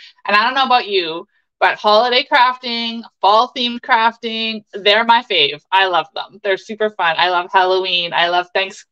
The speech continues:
like, the fall Thanksgiving-y stuff. I love Christmas, of course. And then all the leaves and the fun. And oh my goodness, I'm just so excited. So if you wanna get on this excitement train with me,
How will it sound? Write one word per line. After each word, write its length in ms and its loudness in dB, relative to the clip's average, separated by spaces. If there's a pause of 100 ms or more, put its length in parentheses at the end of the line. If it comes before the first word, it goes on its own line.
(260)
like, 180 2
the 60 0
fall 360 2
Thanksgiving-y 680 -6
stuff. 400 4
I 100 0
love 160 -6 (180)
Christmas, 380 -4
of 140 -10
course. 420 2 (460)
And 180 4
then 360 4
all 160 4
the 120 -4
leaves 580 -6
and 180 -4
the 80 -14
fun. 460 2
And 140 -10
oh 80 0
my 120 0
goodness, 280 -8
I'm 140 2
just 160 -2
so 100 4
excited. 320 -4 (120)
So 200 -2 (400)
if 120 -12
you 100 2
wanna 200 2
get 120 0
on 140 2
this 140 -6
excitement 420 -2
train 220 -4
with 180 -8
me, 340 -14